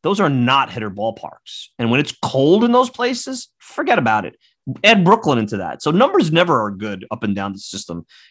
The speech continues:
in the Northeast, especially as you go to, uh, upstate New York. Um, so he, he, you know, they call him up. He hits pretty well in a small sample size at the end of eighteen.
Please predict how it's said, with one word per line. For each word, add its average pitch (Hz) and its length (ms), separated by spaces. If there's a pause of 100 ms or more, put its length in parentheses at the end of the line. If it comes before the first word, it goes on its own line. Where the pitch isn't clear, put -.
in 110 220
the 110 60
Northeast, 110 540
especially 127 320
as 107 80
you 107 60
go 107 140
to, 101 340
uh, 107 120
upstate 107 440
New 101 100
York. 98 400 (440)
Um, 117 420
so 135 140
he, 123 240 (100)
he, 104 180
you 98 140
know, 90 120
they 87 100
call 120 320
him 127 120
up. 143 280 (280)
He 110 120
hits 113 260
pretty 127 300
well 123 320
in 120 80
a 117 60
small 120 320
sample 123 360
size 127 340
at 117 60
the 113 140
end 117 140
of 107 60
eighteen. 120 580